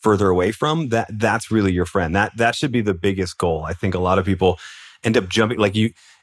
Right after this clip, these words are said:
I mean, you watch it now, but you also watch it during Black Friday shopping and things like that. People jump into confrontation way too quick. Keeping space from people is your friend.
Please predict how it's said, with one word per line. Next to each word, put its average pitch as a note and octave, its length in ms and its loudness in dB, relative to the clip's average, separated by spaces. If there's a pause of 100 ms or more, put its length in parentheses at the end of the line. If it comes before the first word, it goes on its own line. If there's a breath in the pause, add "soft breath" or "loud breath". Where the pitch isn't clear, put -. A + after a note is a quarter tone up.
I A2+ 40 0
mean, G#2 120 4
you G2 100 4
watch G2 240 2
it - 60 -6
now, A#2 280 2
but G#2 120 -4
you A#2 140 2
also G#2 240 2
watch G2 240 0
it F#2 80 -10
during F#2 340 2
Black F#2 300 -6
Friday G2 340 2
shopping F2 480 0
and F2 140 -4
things F#2 200 -2
like E2+ 180 -8
that. F2 240 -2
People F#2 260 -6
jump G#2+ 320 0
into G2 180 0
confrontation F#2 800 -2
way F#2 160 0
too F2+ 180 -4
quick. F2+ 260 -4
Keeping A2+ 300 0
space G#2 300 -2
from F2+ 180 -4
people F2 260 -4
is E2 120 -6
your E2+ 80 -4
friend. D#2+ 340 -6